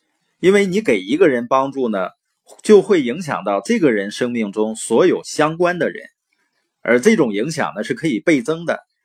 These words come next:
它甚至能影响到你自己。只要你从良好的愿望出发去帮助别人，你的收获一定会比付出的更多。所以在人际关系上，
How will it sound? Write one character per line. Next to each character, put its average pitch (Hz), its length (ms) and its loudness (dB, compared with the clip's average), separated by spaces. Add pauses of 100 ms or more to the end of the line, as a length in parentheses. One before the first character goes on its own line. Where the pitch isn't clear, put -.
(300)
它 196 140 2
甚 233 240 4
至 196 120 4
能 156 160 -2
影 151 180 -2
响 104 240 -6
到 135 140 4
你 98 140 -8
自 160 200 0
己。 - 340 -20 (840)
只 131 140 4
要 190 160 8
你 135 160 -4
从 139 180 -4
良 131 240 4
好 95 220 -8
的 104 100 -2
愿 139 260 2
望 101 200 -2
出 156 220 -2
发 156 340 -2
去 - 160 -8
帮 170 320 0
助 175 160 -2
别 92 180 -6
人， 90 140 -14 (460)
你 110 120 -6
的 120 100 2
收 180 260 2
获 165 180 2
一 107 200 -6
定 175 220 0
会 120 180 -2
比 82 200 -10
付 135 240 -2
出 143 240 -4
的 110 200 -4
更 113 260 0
多。 85 260 -10 (1300)
所 - 180 6
以 170 120 8
在 151 180 0
人 127 220 -2
际 151 140 0
关 160 260 2
系 131 180 -6
上， 90 200 -2